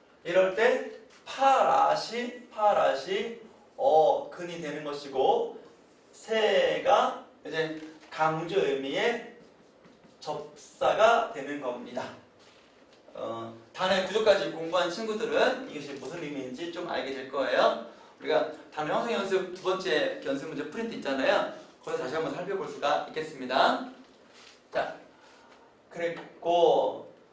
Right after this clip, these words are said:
형태소 분석 가보겠습니다. 저는 관형사는 우리가 관형사와 부사는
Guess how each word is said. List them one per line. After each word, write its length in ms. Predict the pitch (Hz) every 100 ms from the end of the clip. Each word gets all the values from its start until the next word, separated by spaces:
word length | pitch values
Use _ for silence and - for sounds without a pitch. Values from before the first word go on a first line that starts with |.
| - - -
형태소 380 | 220 240 240
분석 800 | 190 180 165 160 - - - -
가보겠습니다. 1300 | - 151 143 143 139 151 151 135 131 131 - - - - - _ - _ _ _ _ _ _ _ _ _ _ _ _ _ _ _ _ _ _ _ _ _ - - _
저는 1000 | - 185 254 254 175 202 196 - - - _ _
관형사는 1000 | - 160 220 254 233 185 185 190 - -
우리가 640 | 143 139 131 - - - - - _
관형사와 680 | 147 185 190 170 165 165 165
부사는 720 | - 170 160 220 190 -